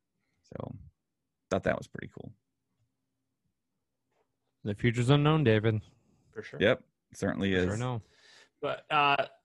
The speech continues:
Speaker 3: I mean, obviously the other options for potential Jedi are Ezra and Luke. I think are the two obvious ones.
Speaker 2: Um,
Speaker 3: Um,
Speaker 2: uh, Luke,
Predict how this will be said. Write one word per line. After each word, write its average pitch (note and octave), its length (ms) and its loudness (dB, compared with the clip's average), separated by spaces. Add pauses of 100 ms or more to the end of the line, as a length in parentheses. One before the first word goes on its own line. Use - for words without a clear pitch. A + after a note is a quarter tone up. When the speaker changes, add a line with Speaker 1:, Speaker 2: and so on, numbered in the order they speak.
(240)
Speaker 3:
I C#3+ 60 -6
mean, C#3+ 140 -4
obviously D3 280 2
the C#3 60 4
other C3 140 2
options A#2 400 -4
for G2+ 760 -4
potential F#2+ 800 -14
Jedi - 380 -12
are G2+ 320 -10
Ezra - 340 -12
and G2+ 120 -18
Luke. - 240 -12
I - 20 -14
think G#2 140 -14
are G2 60 -14
the - 140 -20
two - 200 -14
obvious A#2+ 440 -4
ones. C3+ 440 -8
Speaker 2:
Um, A#2+ 600 2
Speaker 3:
Um, F#2+ 180 -6
Speaker 2:
uh, A#2 260 6
Luke, C3 360 4